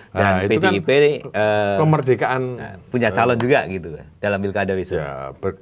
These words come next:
Speaker 2: kemerdekaan ber-, berpolitik,
Speaker 1: Iya, ah.
Speaker 2: berdemokrasi.
Speaker 1: Dan saling memahami, sal-, saling tahu
Speaker 2: Oh,
Speaker 1: bahwa
Speaker 2: iya.
Speaker 1: ada jalannya
Speaker 2: Hanya
Speaker 1: berbeda
Speaker 2: kan
Speaker 1: nih.
Speaker 2: akan selesai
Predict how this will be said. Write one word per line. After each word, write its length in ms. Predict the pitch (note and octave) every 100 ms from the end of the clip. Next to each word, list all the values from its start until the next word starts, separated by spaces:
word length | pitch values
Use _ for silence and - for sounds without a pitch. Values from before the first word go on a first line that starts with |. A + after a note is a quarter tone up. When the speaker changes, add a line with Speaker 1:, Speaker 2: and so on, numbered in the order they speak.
| _
Speaker 2:
kemerdekaan 460 | G#2 G#2+ G#2 F2
ber-, 220 | F#2 E2+ - -
berpolitik, 640 | - E2 D#2+ E2 D#2+ - G2+
Speaker 1:
Iya, 140 | A#2+ -
ah. 300 | E2 D2 D2
Speaker 2:
berdemokrasi. 960 | - - - D#2+ D#2 - A#1+ - - C2+
Speaker 1:
Dan 160 | C3+ D3
saling 220 | D3+ D3+
memahami, 340 | D3+ D3 C3+
sal-, 300 | A#2+ C#3 D3
saling 400 | - - D3+ D3+
tahu 160 | C#3+ D#3
Speaker 2:
Oh, 40 | D3
Speaker 1:
bahwa 320 | A#2+ A#2 A#2
Speaker 2:
iya. 460 | A#2+ D3 D#3+ C#3 B2+
Speaker 1:
ada 220 | C3 B2
jalannya 380 | B2 A#2+ A#2+ B2
Speaker 2:
Hanya 60 | A#2+
Speaker 1:
berbeda 220 | D3 G#3
Speaker 2:
kan 120 | G3+
Speaker 1:
nih. 200 | F#3 G2+ - - - - _ _ _ _ _ _ _ _ _ _ _ _ _
Speaker 2:
akan 260 | C#3+ D#3 C#3+
selesai 460 | C#3+ C3 - B2